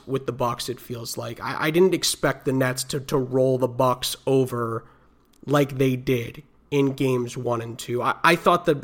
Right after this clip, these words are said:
I thought the Bucks would, could possibly steal one in Brooklyn, and especially with James Harden not being available for the two games, I thought it was gonna be much more competitive than that.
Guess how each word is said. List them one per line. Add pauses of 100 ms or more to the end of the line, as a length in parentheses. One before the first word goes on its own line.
I
thought
the
Bucks
would,
could
possibly
steal
one (1000)
in
Brooklyn,
and
especially
with
James
Harden
not
being
available (720)
for
the
two
games, (680)
I
thought
it
was
gonna
be
much
more
competitive (580)
than
that.